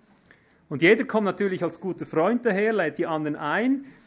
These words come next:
um irgendwo kommunikativ zu wirken, aber jeder hat dieselbe Absicht, jeder möchte den anderen in seine Tasche stecken. Das ist das Problem. Aber es gibt nur eine Wirkung, die sie gegeneinander loslässt, und das ist der Einbruch des Reiches Gottes.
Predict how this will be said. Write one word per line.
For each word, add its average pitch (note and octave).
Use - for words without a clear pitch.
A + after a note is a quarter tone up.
um E3
irgendwo E3
kommunikativ F#3
zu C#3+
wirken, G#3
aber E3+
jeder G#3
hat G3+
dieselbe F#3
Absicht, E3+
jeder F3
möchte F#3
den D#3+
anderen D#3+
in C#3
seine C3+
Tasche D3+
stecken. -
Das D3
ist -
das -
Problem. D#3
Aber D#3+
es -
gibt F3+
nur G3+
eine F#3+
Wirkung, G#3
die F3+
sie F#3+
gegeneinander D#3
loslässt, E3+
und E3
das C#3+
ist -
der D3
Einbruch E3
des -
Reiches C#3
Gottes. D3+